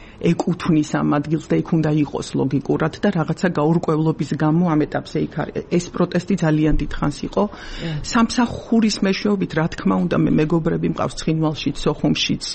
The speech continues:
Speaker 1: თანამშრომლები, კოლეგები, რომელთანაც, ըմ, ურთიერთობა მაქვს, ը, თუმცა იქაც რაღაცა დელიკატური ზღვარი არსებობს, რომელსაც ალბათ აღარ გადავდივარ ესე მარტივად.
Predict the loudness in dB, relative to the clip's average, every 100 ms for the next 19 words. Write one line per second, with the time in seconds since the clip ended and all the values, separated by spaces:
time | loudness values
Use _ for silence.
0 | 0 0 0 2 2 2 0 0 0 -2
1 | 0 0 0 0 0 0 0 0 0 0
2 | -4 -14 -14 -8 -6 -2 0 2 2 2
3 | 0 -2 -6 -4 -4 -2 -2 2 0 2
4 | 0 2 2 4 2 -2 -8 -6 -4 0
5 | 0 -2 -4 -6 -6 -6 -8 -2 0 2
6 | 0 0 -2 -18 -12 -6 -6 -4 -2 0
7 | -2 -2 -2 0 -2 0 0 0 0 0
8 | 0 -2 -2 0 2 0 0 -4 -6 -6
9 | -2 0 0 -2 -6 -6 -4 -4 -4 -4
10 | -2 -2 -4 -6 -6 -6 -6 -4 -6 -6
11 | -6 -4 -2 0 0 -2 -2 -2 -2 -2
12 | -4 -4 -4 -2 0 0